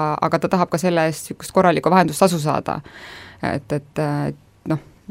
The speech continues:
et ikkagi eelistame neid, kes tuleks otse ja meile, keda me teame, tunneme ja kes, äh, soovivad teha seda põllumajandustööd.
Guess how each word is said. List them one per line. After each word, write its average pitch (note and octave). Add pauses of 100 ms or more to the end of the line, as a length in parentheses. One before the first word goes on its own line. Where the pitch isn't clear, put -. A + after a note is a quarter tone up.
(140)
et D3+ (400)
ikkagi F3+
eelistame E3+
neid, F#3
kes D3+
tuleks D#3
otse F#3+
ja D#3
meile, E3+
keda C#3
me D3+
teame, D#3+
tunneme D#3+
ja C#3
kes, C#3 (200)
äh, -
soovivad D3
teha D#3
seda D#3
põllumajandustööd. D3